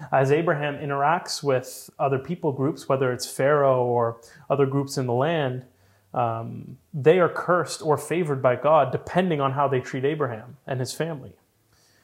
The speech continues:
So Israel was going to be a great nation. Abraham's family was going to be a great nation, with people as numerous as the stars in the sky. And all people were going to be blessed through Israel. And I think that's the important thing I want to highlight in this, in this promise,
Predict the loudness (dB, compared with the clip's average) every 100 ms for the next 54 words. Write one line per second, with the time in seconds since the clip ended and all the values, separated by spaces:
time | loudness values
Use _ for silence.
0 | _ _ _ _ _ _ -4 0 4 4
1 | 6 6 6 4 2 2 2 0 -2 0
2 | -2 0 -2 -2 -6 -4 -4 -2 -6 -8
3 | -8 -8 -6 -4 -4 -4 -4 -4 -6 -4
4 | -6 -6 -6 -6 -6 -10 -8 -10 -6 -6
5 | -2 0 0 -2 -4 -4 -2 -4 -4 -6
6 | -6 -2 0 0 -4 -10 -8 -6 -4 -6
7 | -10 -20 _ _ _ _ _ -4 -4 -4
8 | 6 8 8 6 -2 2 2 4 4 2
9 | 0 -2 -4 2 2 2 -6 -6 -4 -6
10 | -6 -8 -8 -14 _ _ -20 -8 0 2
11 | 2 2 4 4 2 2 2 0 -2 0
12 | 2 0 0 0 0 0 -4 -8 -8 -12
13 | -10 -4 -2 -2 -6 -8 -4 -2 -4 -8
14 | -12 -14